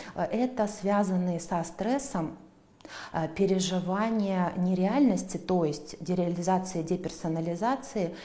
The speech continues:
и паранойя появляющаяся. А вот, э, комментарий был по поводу, вопрос по поводу невротических, а, людей в ситуации стресса, демонстрирующих, а, ну, такое поведение, да, переживания,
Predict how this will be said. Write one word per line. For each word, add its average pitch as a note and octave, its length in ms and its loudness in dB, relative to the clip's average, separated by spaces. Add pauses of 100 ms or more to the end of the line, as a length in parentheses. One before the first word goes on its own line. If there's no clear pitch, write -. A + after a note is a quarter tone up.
(120)
и G#3 100 0
паранойя F#3 720 2
появляющаяся. D3 1160 -6 (260)
А A3 100 0
вот, G3 100 -4 (100)
э, E3+ 400 0
комментарий G3 640 2
был B3+ 300 2
по G3+ 200 -2
поводу, F3+ 540 -4
вопрос F3 580 0
по D#3+ 140 -4
поводу D#3+ 540 -4 (580)
невротических, F#3 920 0 (180)
а, E3 160 2
людей F3+ 500 4
в B3+ 60 0
ситуации F3 720 0
стресса, G3 560 -2
демонстрирующих, F3 1200 -2 (240)
а, D3 180 -2
ну, F#3 80 -6
такое F3 240 -4
поведение, F3 920 0
да, D#3 380 -4
переживания, E3+ 960 0